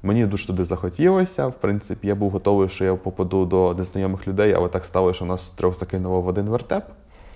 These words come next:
І, в принципі, з мого вертепу, там, де був ще надцять чоловік, трьох я знав, інших для мене були повністю невідомі. З ними вже познайомився під час репетицій,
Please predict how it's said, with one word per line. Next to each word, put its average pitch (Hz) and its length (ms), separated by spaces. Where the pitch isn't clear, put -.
І, 101 160
в 92 80
принципі, 98 760
з 92 140
мого 98 180
вертепу, 92 400
там, 92 140
де 92 60
був 95 140
ще 101 100
надцять 92 180
чоловік, 110 480
трьох 104 180
я 92 80
знав, 127 360
інших 104 360
для 90 120
мене 101 140
були 95 200
повністю 95 400
невідомі. 92 580
З 98 60
ними 101 120
вже 90 140
познайомився 95 400
під 90 120
час 92 200
репетицій, - 640